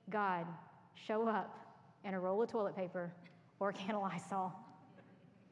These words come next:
Things change when we share what we have. And when you're thinking, "I don't have things to share," I've got a great friend who was looking at her life to see how she could give back.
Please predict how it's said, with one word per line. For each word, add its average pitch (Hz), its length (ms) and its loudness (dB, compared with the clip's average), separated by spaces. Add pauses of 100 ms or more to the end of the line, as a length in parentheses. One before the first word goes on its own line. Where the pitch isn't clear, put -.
(640)
Things 254 220 6
change 180 460 0 (1160)
when 214 160 0
we 208 100 0
share 190 500 0 (100)
what 185 160 -2
we 185 120 -2
have. 175 340 -4 (1120)
And 240 120 6
when 254 120 8
you're 254 100 8
thinking, 269 500 4 (120)
"I 254 80 6
don't 269 240 6
have 262 300 2
things 254 340 4
to 247 100 -2
share," 226 340 4
I've 233 200 2
got 233 160 2
a 202 40 0
great 202 320 0
friend 190 480 -4 (1120)
who 247 100 4
was 226 180 4
looking 269 280 4
at 247 60 2
her 240 140 2
life 208 320 2
to 220 80 -4
see 233 160 0
how 226 220 0
she - 180 -6
could 202 180 -6
give 208 200 0
back. 180 400 -2